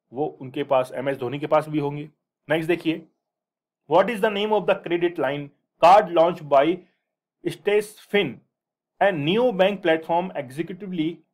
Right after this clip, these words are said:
exclusively for women? यानी कि महिलाओं के लिए है क्रेडिट लाइन कार्ड, इसका नाम क्या है जो कि recently लॉन्च किया गया है नियो बैंकिंग प्लेटफॉर्म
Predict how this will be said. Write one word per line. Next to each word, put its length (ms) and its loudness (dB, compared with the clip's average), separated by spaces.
exclusively 720 -2
for 200 2
women? 400 0
यानी 180 -2
कि 80 -4
महिलाओं 400 4
के 120 -4
लिए 180 -2
है 120 0
क्रेडिट 360 -4
लाइन 200 -2
कार्ड, 260 4
इसका 220 2
नाम 340 0
क्या 140 2
है 240 -8
जो 120 2
कि 200 -4
recently 300 -4
लॉन्च 300 0
किया 160 2
गया 160 0
है 100 -4
नियो 260 -2
बैंकिंग 380 -2
प्लेटफॉर्म 440 -4